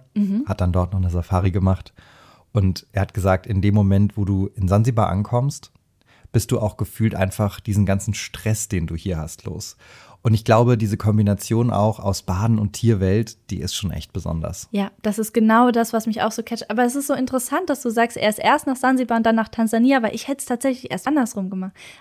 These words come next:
Speaker 1: Also ich habe jetzt eher bisher immer so gehört, dass jemand nach Tansania ist, Safari macht, Tierwelt, Erlebnisse und dann quasi Badeurlaub in Sansibar. Aber klar, kannst ja auch voll easy einfach andersrum machen.
Speaker 2: Ich glaube auch,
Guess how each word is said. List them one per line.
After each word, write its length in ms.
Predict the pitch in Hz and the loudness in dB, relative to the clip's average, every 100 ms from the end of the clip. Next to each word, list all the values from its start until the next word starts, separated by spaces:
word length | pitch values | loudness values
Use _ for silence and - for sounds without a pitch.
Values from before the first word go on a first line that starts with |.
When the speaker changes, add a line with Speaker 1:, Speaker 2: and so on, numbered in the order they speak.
| - | -4
Speaker 1:
Also 160 | 214 | 0
ich 140 | 233 269 | 0 0
habe 200 | 269 262 | 0 2
jetzt 200 | 240 - | 0 0
eher 360 | - 247 285 285 - _ | 0 2 4 2 -4 _
bisher 300 | - 226 247 240 | -4 0 0 2
immer 160 | 254 | 2
so 100 | 233 | 2
gehört, 280 | 240 240 233 | 2 2 0
dass 100 | 226 | -2
jemand 240 | 233 220 | -2 0
nach 140 | 208 208 _ | 0 -4 _
Tansania 520 | 214 185 190 226 285 | -4 -2 2 2 2
ist, 240 | 285 294 - - _ | 0 -4 -6 -20 _
Safari 480 | - 185 240 269 269 | -10 2 4 4 4
macht, 400 | 254 247 247 - | 2 2 0 -4
Tierwelt, 460 | 277 269 247 240 | -2 0 0 0
Erlebnisse 540 | 233 208 269 269 262 254 | -2 -2 -2 0 -2 -2
und 200 | 214 214 | -2 0
dann 200 | 214 240 | 2 2
quasi 320 | 240 220 220 | 2 0 2
Badeurlaub 520 | 220 202 214 214 202 202 | -2 -2 -2 -2 -4 -4
in 120 | 202 | -4
Sansibar. 400 | 208 220 208 190 | -2 -2 -4 -6
Aber 180 | - 190 | -6 -6
klar, 280 | - 240 220 - - | -2 -2 -2 -16 -10
kannst 220 | 190 185 | -6 -4
ja 120 | 196 | -4
auch 100 | 196 | -4
voll 160 | - 180 | -6 -8
easy 200 | 196 202 | -6 -6
einfach 200 | 196 190 | -8 -4
andersrum 360 | 220 214 185 | -4 -4 -6
machen. 300 | 190 196 202 - _ _ _ _ | -8 -6 -10 -12 _ _ _ _
Speaker 2:
Ich 180 | - - | -4 0
glaube 440 | 113 120 156 117 | 2 4 6 4
auch, 400 | 95 95 143 - | 4 2 0 -4